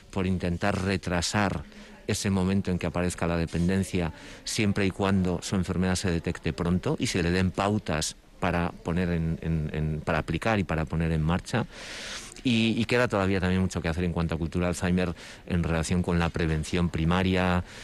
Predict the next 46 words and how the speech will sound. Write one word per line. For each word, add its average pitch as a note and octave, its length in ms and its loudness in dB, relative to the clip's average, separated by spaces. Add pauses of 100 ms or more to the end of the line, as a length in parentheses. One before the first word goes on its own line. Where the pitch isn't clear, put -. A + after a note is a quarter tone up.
(160)
la F2+ 140 0
adquisición F2 560 -2
de F2 80 2
buenos, E2+ 480 0 (160)
eh, D#2+ 240 0
hábitos E2 420 0
y E2 60 0
estilos D#2 340 -2
de D2+ 100 -2
vida, F#2 560 2 (280)
las D#2+ 180 -2
intervenciones E2+ 680 0
dirigidas E2 520 0
a, D#2+ 140 2
a D#2 160 -2
modificar D#2+ 580 0
eso F2 240 0
y D#2+ 60 0
los D#2 160 -4
control, E2 400 -2
el - 80 -2
control E2 320 0
de E2 60 2
los D#2 180 -2
factores D2+ 420 -4
de D#2 80 -2
riesgo. F#2+ 480 0 (720)
Todo A#2+ 180 4
eso A#2 140 0
es F#2 80 -2
la E2+ 80 0
cultura D#2 320 -2
Alzheimer. D2 480 -2 (560)
Y A2 160 2
es B2+ 100 0
cultura B2+ 400 0
Alzheimer A#2 420 0
reconocer, G2+ 640 0 (520)
primero, A#2 320 2
que B2+ 60 0
este G2+ 160 -2
es F2 60 -2
un F#2 60 2
problema D#2+ 380 0
de D2+ 80 0
todos, G#2+ 500 -4